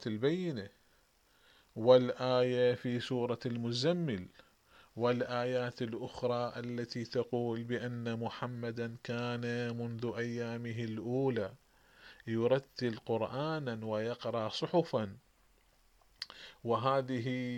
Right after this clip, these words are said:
يعني، بعض الصحف يصفها بأنها بأيدي بررة، يعني صحف كانت بأيدي بررة، يعني كرام،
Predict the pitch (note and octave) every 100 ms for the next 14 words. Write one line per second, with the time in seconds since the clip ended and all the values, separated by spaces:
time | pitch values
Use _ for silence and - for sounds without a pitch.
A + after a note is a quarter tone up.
0 | A#2+ A#2 A#2 A#2+ A2+ B2+ C3+ A#2+ - -
1 | C3 - B2+ - E3+ C3+ B2 A#2 A2 A#2+
2 | A#2 A#2 A2+ A2 A#2 C#3 F3 F#3 E3+ D3+
3 | C#3 A#2 B2 A#2+ G#2 G2+ F#2+ - _ _
4 | - - - F#2+ G#2+ G#2+ E3+ E3 F3 -
5 | C3 C3 B2+ B2 B2 D3 F3 D3+ C3 A#2
6 | A#2 D3+ D#3+ D#3+ D3+ C#3+ - B2 B2+ B2+
7 | - B2 C#3+ D#3+ A#2+